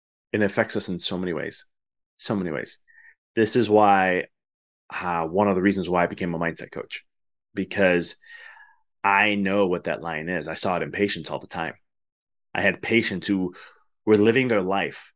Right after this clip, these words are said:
that they had a lion in their head, but didn't realize it was there. And I saw it in their nervous system. I saw it day in and day out. Heck, I saw it in infants just being born, because the tone of mom and dad and where their nervous system was, the offspring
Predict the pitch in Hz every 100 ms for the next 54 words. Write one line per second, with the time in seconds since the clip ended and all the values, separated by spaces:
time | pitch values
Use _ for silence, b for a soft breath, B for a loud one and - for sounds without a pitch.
0 | _ _ _ 98 98 110 101 90 104 117
1 | 120 104 92 - 87 - _ _ _ _
2 | _ _ 104 87 113 95 107 110 85 76
3 | 67 67 65 - _ _ _ _ _ _
4 | - 98 87 - 98 104 95 98 110 123
5 | - - - _ _ _ _ _ - 107
6 | 82 78 78 78 78 85 82 85 85 78
7 | - - 104 104 95 107 104 82 98 104
8 | - - - _ _ 90 - 87 73 69
9 | 87 69 _ _ _ _ _ _ 104 104
10 | 92 - 110 110 92 95 92 80 78 98
11 | 110 87 82 82 104 107 87 85 - 80
12 | 73 69 73 - _ _ _ _ - 87
13 | 98 - 87 80